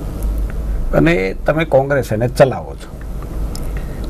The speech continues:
કોઈ અન્ય પાર્ટીમાંથી આવીને પછી પ્રદેશ અધ્યક્ષ થયા હોય, કેન્દ્રના મંત્રી થયા હોય,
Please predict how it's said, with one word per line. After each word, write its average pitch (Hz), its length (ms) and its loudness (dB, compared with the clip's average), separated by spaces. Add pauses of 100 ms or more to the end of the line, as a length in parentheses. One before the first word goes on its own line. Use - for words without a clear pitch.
કોઈ 202 160 8
અન્ય 156 380 4
પાર્ટીમાંથી 151 760 2
આવીને 139 400 2
પછી 135 320 -2
પ્રદેશ 123 440 2
અધ્યક્ષ 123 380 2
થયા 123 320 4
હોય, 120 280 0
કેન્દ્રના 104 520 2
મંત્રી 117 440 2
થયા 120 300 4
હોય, 120 340 0